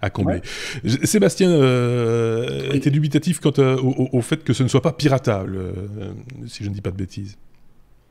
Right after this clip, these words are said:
Speaker 3: Oui, parce que, ah, bien avant Internet, il y a plein de pirates
Speaker 1: Il y avait
Speaker 3: qui
Speaker 1: déjà des
Speaker 3: arrivaient à
Speaker 1: pirates,
Speaker 3: faire
Speaker 1: hein.
Speaker 3: plein de choses. Euh,
Speaker 1: Ouais.
Speaker 3: ils n'ont pas été inventés avec, avec Internet.
Speaker 1: Non.
Speaker 3: Ces systèmes, par définition,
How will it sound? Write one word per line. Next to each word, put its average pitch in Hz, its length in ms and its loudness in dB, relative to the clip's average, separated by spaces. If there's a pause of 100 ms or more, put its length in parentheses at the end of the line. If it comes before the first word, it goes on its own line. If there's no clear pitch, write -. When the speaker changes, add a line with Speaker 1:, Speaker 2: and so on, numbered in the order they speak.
(560)
Speaker 3:
Oui, 180 60 0
parce 143 180 -2
que, 113 180 -2
ah, 107 80 -4 (100)
bien 110 220 2
avant 98 240 -2
Internet, 110 540 -2
il - 20 -4
y 95 40 0
a 90 40 0
plein 98 300 -2
de 101 180 2
pirates 117 480 -2
Speaker 1:
Il 101 40 -8
y - 20 -6
avait - 0 -
Speaker 3:
qui - 20 -6
Speaker 1:
déjà 104 120 0
des 98 180 2
Speaker 3:
arrivaient 104 200 0
à - 20 4
Speaker 1:
pirates, 101 180 2
Speaker 3:
faire 101 120 -4
Speaker 1:
hein. 104 40 -10
Speaker 3:
plein 104 100 -4
de 101 60 -6
choses. - 340 -2
Euh, 98 220 -2 (100)
Speaker 1:
Ouais. 92 280 -2
Speaker 3:
ils 92 40 0
n'ont 95 140 0
pas 127 100 2
été 117 160 -2
inventés 110 540 -2
avec, 104 200 -4
avec 101 240 -4
Internet. 120 480 -6 (380)
Speaker 1:
Non. 107 60 -10 (100)
Speaker 3:
Ces - 160 0
systèmes, 113 600 2 (180)
par 107 140 0
définition, 120 640 -2